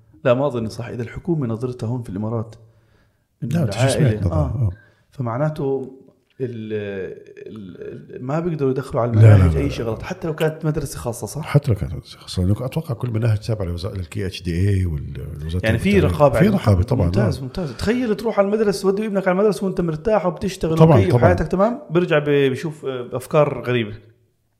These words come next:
Speaker 1: شو بدك تسوي؟
Speaker 2: آه، شفت، أنا بالعمدة حطيت الفيديو تبع الشيخ عشان،
Speaker 1: مم.
Speaker 2: آه،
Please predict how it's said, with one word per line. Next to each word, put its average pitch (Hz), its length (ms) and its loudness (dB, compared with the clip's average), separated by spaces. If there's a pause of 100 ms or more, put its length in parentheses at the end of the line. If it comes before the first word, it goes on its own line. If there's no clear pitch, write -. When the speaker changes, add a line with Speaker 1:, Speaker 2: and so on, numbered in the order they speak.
(380)
Speaker 1:
شو - 200 -10
بدك - 80 -10
تسوي؟ 101 260 4
Speaker 2:
آه، 90 500 2
شفت، - 440 -4
أنا 113 140 4
بالعمدة 120 400 6
حطيت 110 360 2
الفيديو 92 320 4
تبع 78 400 0
الشيخ 90 560 2 (100)
عشان، 107 360 4
Speaker 1:
مم. 98 120 -2
Speaker 2:
آه، 87 760 0